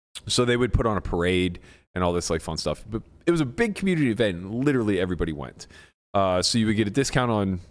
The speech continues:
a day pass, and it was very cheap. So every summer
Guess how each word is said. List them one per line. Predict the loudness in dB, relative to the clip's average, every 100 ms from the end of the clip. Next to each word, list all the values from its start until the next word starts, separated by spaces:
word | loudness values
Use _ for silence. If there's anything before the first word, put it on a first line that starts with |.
| -4
a | -2
day | 2 2
pass, | 2 2 0 0
and | -2
it |
was | -2 -2
very | -4
cheap. | 0 -2 -2 -10 -20 _
So | -2 2 2 0 -2 -8 -20 _ _ 0
every | 2 4 2
summer | 2 2 2 2 0